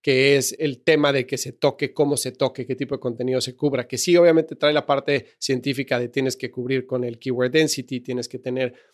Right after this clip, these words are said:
este ti-, este tipo de estructura de código H T M L, etcétera, etcétera, pero que el contenido pegue con el usuario más que con la máquina, tiene mucho que ver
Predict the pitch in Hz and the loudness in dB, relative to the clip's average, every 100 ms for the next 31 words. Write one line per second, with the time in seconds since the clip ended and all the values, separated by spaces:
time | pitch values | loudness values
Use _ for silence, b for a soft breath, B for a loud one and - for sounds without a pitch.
0 | b - 139 - 139 - 151 143 139 - | b -6 -6 -2 -4 -2 -4 -4 -6 -6
1 | 120 - 127 147 139 127 131 127 123 123 | -8 -8 -6 -2 0 0 0 -2 -2 -4
2 | - 135 143 147 123 - 131 131 127 139 | -6 0 2 4 2 -2 -4 -4 -4 -2
3 | 123 - 151 131 B B B _ - 156 | 0 2 0 0 B B B _ 0 2
4 | 160 151 165 180 185 196 202 180 143 165 | 2 4 6 8 6 4 2 2 4 2
5 | 226 _ - 135 135 131 131 - 165 170 | 0 _ -2 0 2 0 -2 0 2 2
6 | 139 131 131 139 151 131 120 120 135 139 | 2 0 0 -2 -6 -4 -4 -2 -2 -2
7 | 131 123 - _ _ _ _ 160 156 156 | -4 -4 -6 _ _ _ _ 4 6 6
8 | 156 160 151 131 139 143 | 4 2 2 4 4 2